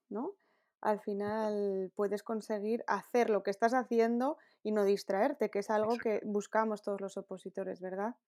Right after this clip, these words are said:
Speaker 2: Exacto, es práctica. O sea, al principio te va a tocar hacer una técnica de meditación,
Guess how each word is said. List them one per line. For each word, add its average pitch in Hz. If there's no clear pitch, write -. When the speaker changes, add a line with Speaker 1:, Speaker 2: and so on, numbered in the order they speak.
Speaker 2:
Exacto, -
es 135
práctica. -
O 127
sea, 143
al 135
principio 165
te 151
va 156
a 151
tocar 143
hacer 131
una 123
técnica 131
de 120
meditación, 123